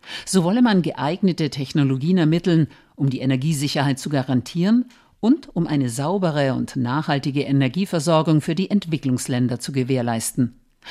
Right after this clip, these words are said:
Ein besonderer Schwerpunkt liege auf dem afrikanischen Kontinent.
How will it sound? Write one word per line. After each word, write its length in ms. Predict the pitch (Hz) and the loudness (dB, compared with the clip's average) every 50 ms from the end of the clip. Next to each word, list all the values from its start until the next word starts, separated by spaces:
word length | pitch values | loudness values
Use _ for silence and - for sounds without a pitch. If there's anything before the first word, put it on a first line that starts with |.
| - - | -12 -4
Ein 160 | - 180 190 | 0 2 2
besonderer 400 | 208 196 220 240 269 262 214 170 | 2 2 2 4 4 4 2 0
Schwerpunkt 560 | - - 160 175 214 226 - 233 208 196 - - - - | -2 -4 -4 -4 -4 -4 -2 0 0 0 0 -2 -8 -4
liege 280 | - 185 190 170 175 - | 0 0 2 2 0 -2
auf 120 | 180 - | -2 -4
dem 160 | - 233 - - | -4 -4 -4 -4
afrikanischen 880 | 190 - - 208 202 - - - 135 120 117 113 117 - - 170 165 | -6 -6 -4 -6 -6 -6 -6 -4 -2 -2 0 -2 -2 -2 -4 -4 -4
Kontinent. 640 | - - 120 104 - - 117 117 104 101 101 - | -4 -4 -6 -6 -4 -4 -4 -4 -4 -4 -6 -10